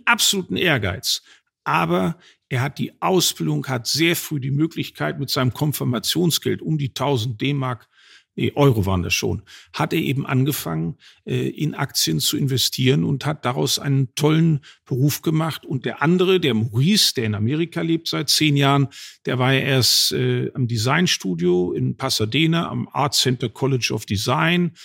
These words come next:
hat dann Praktika gemacht bei Ferrari, bei Porsche. Und dann haben selbst seine Chefs gesagt, „Maurice, du kannst mehr als ein Vierteljahr eine Türklinke malen,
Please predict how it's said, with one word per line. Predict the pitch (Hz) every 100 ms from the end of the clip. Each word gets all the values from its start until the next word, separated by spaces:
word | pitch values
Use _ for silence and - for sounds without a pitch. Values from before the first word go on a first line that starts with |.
| - -
hat | - 131 -
dann | 110
Praktika | - 139 - 143 120 127
gemacht | 123 120 117 -
bei | - 120
Ferrari, | - 117 143 156 143 139
bei | 127 120
Porsche. | - 151 165 139 - 147 - - _
Und | 117
dann | 120
haben | 135 175 156
selbst | 127 180 -
seine | 165 151
Chefs | - - -
gesagt, | 143 131 117
„Maurice, | 131 185 180
du | 156
kannst | - 160 123 -
mehr | 165 190 -
als | 147 127 -
ein | 127
Vierteljahr | - - 165 147 156
eine | 147 110
Türklinke | - 240 - 156 127 120
malen, | 120 139 147